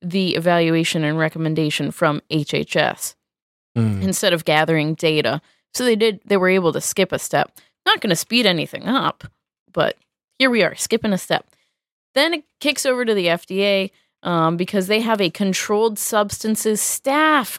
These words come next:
Speaker 1: over at the F D A. and they have to conduct an eight-factor analysis, which is required under Section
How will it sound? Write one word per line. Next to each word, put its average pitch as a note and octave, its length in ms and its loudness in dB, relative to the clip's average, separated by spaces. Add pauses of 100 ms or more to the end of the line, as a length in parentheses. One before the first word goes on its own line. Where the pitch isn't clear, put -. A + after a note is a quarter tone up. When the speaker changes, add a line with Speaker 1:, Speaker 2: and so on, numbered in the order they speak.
Speaker 1:
over F#3+ 280 2
at E3 160 2
the F3 160 0
F E3 180 0
D D#3+ 180 -2
A. D3 140 0 (360)
and G#3+ 160 2
they C4+ 140 4
have D#4+ 200 0
to C4+ 100 -8
conduct F#3 500 0
an F3+ 140 2 (160)
eight-factor A3+ 800 0
analysis, F#3 1000 0 (280)
which G3+ 200 2
is F#3+ 180 -2
required F#3+ 720 2 (280)
under F#3+ 320 2
Section G#3 500 -2